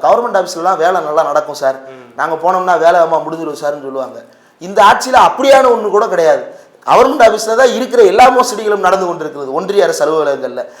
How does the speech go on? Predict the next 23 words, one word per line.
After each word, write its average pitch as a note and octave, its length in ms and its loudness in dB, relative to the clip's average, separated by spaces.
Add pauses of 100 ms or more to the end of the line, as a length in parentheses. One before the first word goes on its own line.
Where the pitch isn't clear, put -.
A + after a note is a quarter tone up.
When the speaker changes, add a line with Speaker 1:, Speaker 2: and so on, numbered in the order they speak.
(140)
Speaker 1:
அது E3 180 2
வந்து, D#3+ 540 0 (160)
அஹ், B2 200 -2
விமான E3+ 280 2
போக்குவரத்தா D3+ 540 -2
இருக்கட்டும், D#3 540 -4 (120)
ரயில் F#3+ 300 0
போக்குவரத்தா D#3+ 460 -2
இருக்கட்டும், D#3 520 -4
எல்லா A#3 440 6
அலுவலகங்களிலும் C4 600 6
ஏதோ A3 240 4
ஒரு A3 140 6
மோசடி G3 380 0
அப்படின்றது D#3+ 420 -4
நடந்துகிட்டு D3+ 280 -8
இருக்கு. C#3 320 -12
Speaker 2:
ம். - 280 -8
Speaker 1:
பயனாளிகளை G3 540 4
பாதிப்பது G3+ 540 2
அப்படின்றது D#3 380 -6
நடந்துகிட்டு D3 320 -6
இருக்கு. C#3 380 -12